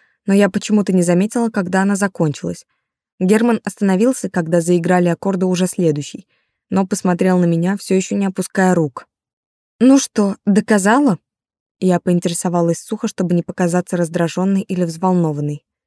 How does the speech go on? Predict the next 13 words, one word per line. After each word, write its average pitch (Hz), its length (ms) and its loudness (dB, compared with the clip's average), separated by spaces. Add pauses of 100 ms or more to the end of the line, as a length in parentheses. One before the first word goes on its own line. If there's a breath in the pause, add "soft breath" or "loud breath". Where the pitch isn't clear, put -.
(340)
Хотя 180 240 -2
на 180 120 0
самом 180 380 0
деле 196 320 -4
ощущала 185 640 -4 (400)
не 196 240 0
то, 214 140 -2
ни 214 100 0
другое, 220 540 2
а 180 120 -6
какую-то 185 480 -4
эмоциональную 190 840 0
выпотрошенность. 165 920 -6